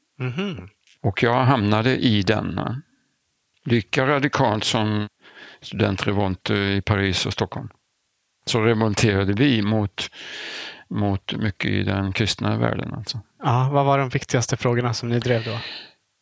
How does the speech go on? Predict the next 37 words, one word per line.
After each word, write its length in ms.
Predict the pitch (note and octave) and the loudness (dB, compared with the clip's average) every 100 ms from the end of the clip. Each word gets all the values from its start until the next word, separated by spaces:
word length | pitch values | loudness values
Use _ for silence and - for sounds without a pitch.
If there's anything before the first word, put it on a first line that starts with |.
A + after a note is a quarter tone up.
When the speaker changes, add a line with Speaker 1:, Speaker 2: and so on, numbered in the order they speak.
| - | -2
Speaker 2:
Ja, 280 | E3 C3+ C#3+ | 0 2 2
en 160 | D#3+ | 4
utav 240 | D3+ - D#3 | 2 4 4
de, 340 | C#3+ C3+ C#3 | 4 2 2
eh, 420 | C#3 C3+ C3+ - - - - - | 0 -2 -2 -4 -6 -10 -12 -8
vi, 120 | C3 B2+ - G2 | -6 -6 -6 -12
i, 320 | A2 C3 - | -4 -4 -4
man 220 | - B2 A#2 | -6 -4 0
kan 120 | C3+ | 2
ju 80 | B2+ | 4
se 300 | C#3+ A#2+ A#2+ | 4 2 2
idag 680 | B2+ A#2+ G3+ B2+ G2 A2+ C#3+ | 0 2 4 4 4 4 4
hur, 360 | B2+ A#2+ - | 4 2 0
hur 180 | A2+ B2 | 2 2
det 100 | A2+ | 0
står 180 | - A#2 | 0 0
till. 300 | - A2+ A2 | 0 2 2
Och 60 | A2 | 2
idag 220 | A2+ B2+ | 4 4
har 140 | D3+ | 4
det 120 | C3+ | 2
blommat 460 | A#2+ A#2 G#2+ A2+ - | 4 4 4 2 0
ut. 640 | - D3 F#2+ - - - - - - - - | 0 2 0 -6 -6 -6 -8 -20 -20 -20 -8
Jag 460 | A#2 D3 F#3+ G#3 G#3+ | 2 4 6 4 4
lever 360 | F3+ G#2+ G2 | 4 4 2
för 160 | G#2+ C3+ | 2 2
mig 140 | A#2 | 2
själv. 500 | A2 F#3+ A2 G2 A#2+ C3 _ _ _ _ _ _ _ _ _ _ _ | 4 4 2 -2 -6 -10 _ _ _ _ _ _ _ _ _ _ _
Hur 120 | C#3+ | 0
grannen 420 | C#3 C#3+ A#2 C3 | 4 4 4 4
har 200 | E3+ C#3+ | 4 4
det, 120 | A2+ A2 | 4 4
det 140 | B2 | 2
är 40 | |
en 80 | C3+ | 2
ointressant 600 | D3+ C3 A2 B2+ A#2 A2+ | 2 2 2 2 2 2
fråga. 460 | - A#2+ G2+ B2+ | 2 2 2 0